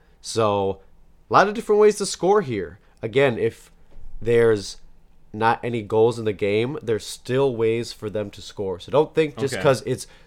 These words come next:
Speaker 1: zero to zero that none of your players are scoring any points. There's lots of opportunities.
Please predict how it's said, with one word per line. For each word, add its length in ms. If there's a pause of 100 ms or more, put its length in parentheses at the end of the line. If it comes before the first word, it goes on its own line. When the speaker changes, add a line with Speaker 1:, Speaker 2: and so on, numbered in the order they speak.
(100)
Speaker 1:
zero 340
to 120
zero 580 (240)
that 300 (140)
none 280
of 120
your 400 (600)
players 420
are 60
scoring 340
any 140
points. 500
There's 200
lots 340
of 80
opportunities. 720